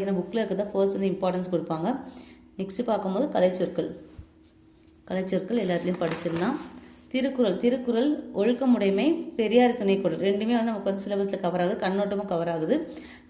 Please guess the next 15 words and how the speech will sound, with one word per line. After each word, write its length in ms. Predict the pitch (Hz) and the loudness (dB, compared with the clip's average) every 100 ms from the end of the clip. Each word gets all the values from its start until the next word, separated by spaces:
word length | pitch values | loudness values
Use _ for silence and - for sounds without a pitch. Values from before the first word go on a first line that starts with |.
| - | -4
சிலபஸ்ல 380 | 233 233 254 247 | -2 0 0 0
கவர் 200 | 202 196 208 | 4 4 4
ஆகுனா 180 | 196 185 | 2 0
கூட 100 | 180 240 | 0 -2
ஸ்கூல் 280 | - 254 262 208 | 0 0 0 -2
புக்ல 240 | 196 185 170 | -2 2 2
இருக்க 200 | 170 247 220 | 2 0 2
எல்லா 180 | 180 190 196 | 2 2 2
குறளும் 320 | 185 175 196 180 | 2 2 4 2
வந்து 160 | 170 214 | 0 -2
நமக்கு 220 | 190 180 175 | -4 0 2
மீனிங் 320 | 196 196 170 | 2 0 0
கூட 120 | 170 180 | 0 0
வந்து 160 | 170 208 | -2 -4
படிச்சிருக்கணும். 680 | 160 156 - 160 156 143 147 | -4 -6 -4 -4 -2 -2 -2